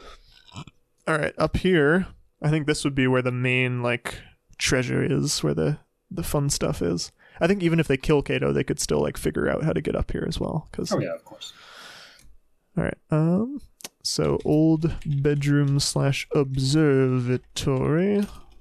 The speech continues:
Speaker 1: What's in here?
Speaker 2: Should there be Tesla coils in the previous, in the,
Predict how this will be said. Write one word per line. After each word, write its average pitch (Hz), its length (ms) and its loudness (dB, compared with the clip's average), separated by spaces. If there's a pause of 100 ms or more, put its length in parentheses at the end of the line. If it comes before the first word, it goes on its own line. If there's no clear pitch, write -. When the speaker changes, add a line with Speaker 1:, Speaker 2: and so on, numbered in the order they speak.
(2750)
Speaker 1:
What's 160 260 0
in 147 140 0
here? - 320 -4 (1700)
Speaker 2:
Should - 160 -10
there 131 120 2
be 196 120 0
Tesla - 320 -6
coils 98 420 -4
in 92 80 -8
the 90 100 -8
previous, 92 560 -6
in 98 100 -6
the, 85 200 -12